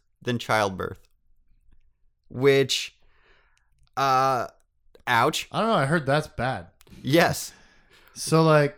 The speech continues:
Speaker 1: One is the worst pain ever, and then a hundred times that.
Speaker 2: So, how bad? Okay, so here's my question. That's how bad her legs feel three weeks later.
Speaker 1: Mm-hmm.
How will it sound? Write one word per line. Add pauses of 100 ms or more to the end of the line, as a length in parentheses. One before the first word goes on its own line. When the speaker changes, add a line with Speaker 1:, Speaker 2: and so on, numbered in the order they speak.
(300)
Speaker 1:
One
is
the
worst
pain
ever,
and
then
a
hundred
times
that. (260)
Speaker 2:
So, (300)
how
bad? (100)
Okay,
so
here's
my
question. (680)
That's
how
bad
her
legs
feel
three
weeks
later. (540)
Speaker 1:
Mm-hmm.